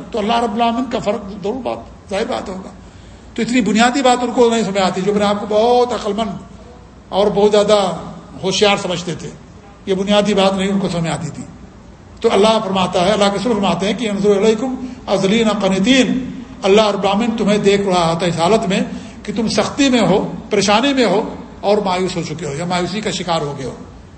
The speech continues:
کہ اب تو کیا ہوگا، اب تو ڈوب جائیں گے، پریشانی ہمارے لیے ہے، مصیبت ہے، کیا ہوگا ہمارے لیے، کیا انسان کیا کیا سوچنے لگتا ہے۔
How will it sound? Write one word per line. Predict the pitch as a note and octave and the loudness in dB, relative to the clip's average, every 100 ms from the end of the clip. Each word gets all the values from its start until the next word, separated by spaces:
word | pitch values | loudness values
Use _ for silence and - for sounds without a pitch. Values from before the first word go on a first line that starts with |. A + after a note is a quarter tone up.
| - - | -20 -10
کہ | G#3 | -6
اب | G3+ G3 | -4 -2
تو | F#3 | 0
کیا | F3+ E3 | 0 0
ہوگا، | D3+ D3+ D#3 D3+ D3+ - - - | 0 0 -2 -2 -6 -12 -20 -8
اب | F#3+ F#3 | -6 -2
تو | G3+ F3 | 0 0
ڈوب | F3+ G#3 | 0 2
جائیں | F3+ F3 F3 E3+ | 2 2 2 2
گے، | E3+ E3 E3 | 2 0 0
پریشانی | F3+ - F#3+ G3+ | -2 2 2 2
ہمارے | F3 E3+ | 2 0
لیے | E3 F3 | 0 0
ہے، | D#3 D#3+ D#3+ - - - | 0 -2 -4 -12 -14 -6
مصیبت | G3 G3 A3+ G#3 G3 | -2 0 4 2 2
ہے، | F3 F3 F3 F3 - - - | 0 0 -2 -8 -16 -18 -2
کیا | G#3 | 2
ہوگا | F#3+ F3+ F#3 E3+ | 4 2 0 0
ہمارے | E3+ F3 F3 | 2 2 2
لیے، | F3+ F3 | 2 2
کیا | E3+ G3+ G3 F#3+ - - | 2 2 4 2 -2 -10
انسان | G3+ F#3 G#3+ A#3 | -6 -2 -2 -4
کیا | C4+ | -6
کیا | - B3 | -6 -4
سوچنے | G3+ F#3+ F#3 | -2 -2 -2
لگتا | D#3 - | -4 -6
ہے۔ | - | -10